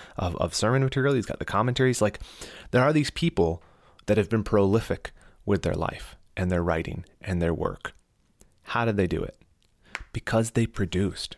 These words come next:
because they shipped stuff <laughs> when they were done with it. They didn't put it on a shelf and say, "It's not perfect yet."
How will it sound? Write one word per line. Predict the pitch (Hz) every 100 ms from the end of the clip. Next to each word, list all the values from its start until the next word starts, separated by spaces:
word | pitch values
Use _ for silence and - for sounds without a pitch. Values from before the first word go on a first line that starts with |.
| -
because | 101 113 110
they | 131
shipped | 113 - - 101 - - - -
stuff | - - - - - -
<laughs> | -
when | 90 127
they | - -
were | 110
done | 92 101 95
with | 90 85
it. | - - - - 139
They | 95
didn't | 104 110
put | 110 110
it |
on | 107
a | 104
shelf | - 110 92 87
and | 90
say, | 87
"It's | -
not | 92 -
perfect | - 87 87 -
yet." | - -